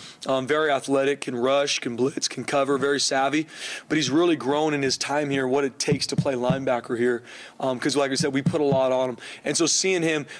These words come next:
the week he had of practice last week, you know, it was his best week he's had since he's been here. And I'll never forget, we, we leave our pregame walkthrough and we're getting ready to go to our pregame meal,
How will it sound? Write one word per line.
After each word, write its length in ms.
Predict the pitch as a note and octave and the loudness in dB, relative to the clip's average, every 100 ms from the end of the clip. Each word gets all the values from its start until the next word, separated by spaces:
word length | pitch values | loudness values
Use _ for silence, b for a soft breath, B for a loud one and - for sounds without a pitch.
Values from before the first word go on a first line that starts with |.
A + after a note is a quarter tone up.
| - | -2
the 100 | D3+ | 0
week 300 | C#3 F3+ E3+ | 2 0 -2
he 120 | F3 | 0
had 200 | C#3+ D3+ | 0 0
of 100 | C#3+ | -2
practice 500 | - C#3+ C#3 - C#3+ | -2 0 0 0 -2
last 320 | D#3+ C#3+ C#3 C#3+ | 0 0 0 2
week, 300 | D3+ D#3 - B B | 0 0 -10 B B
you 80 | D3 | 0
know, 60 | |
it 20 | |
was 80 | D3 | 2
his 60 | C3+ | 0
best 320 | A2+ D3 - | 0 0 0
week 180 | C#3+ C#3 | 0 -2
he's 160 | C#3 C#3 | -2 0
had 200 | C#3 C#3 | 0 0
since 120 | C3+ | -2
he's 80 | B2 | -2
been 140 | C#3+ | 0
here. 80 | C#3+ | 0
And 100 | C#3 | 0
I'll 100 | C#3+ | 0
never 220 | D3 D3 | 2 0
forget, 500 | C#3+ C#3 C3+ D3 C3+ B B B | 0 0 2 2 0 B B B
we, 140 | C#3 | 0
we 180 | D#3+ F3 | 2 2
leave 280 | F3 E3 E3 | 2 2 2
our 140 | D3+ | 2
pregame 540 | C3+ D#3+ D#3 D3 D3 C3 | 0 2 2 2 0 0
walkthrough 800 | C3+ D3 C#3+ - C#3 C3 B2+ B2 B B - | 2 2 2 -2 2 4 4 0 B B -4
and 100 | C#3 | -2
we're 80 | C#3 | 0
getting 180 | D3 | 2
ready 180 | C#3+ C#3+ | 2 2
to 60 | C3 | 2
go 160 | C#3 | 2
to 60 | C#3 | 2
our 120 | C3 | 2
pregame 420 | B2+ D3 C#3+ C#3 C3 | 0 0 0 0 0
meal, 340 | C3+ C#3 | 0 0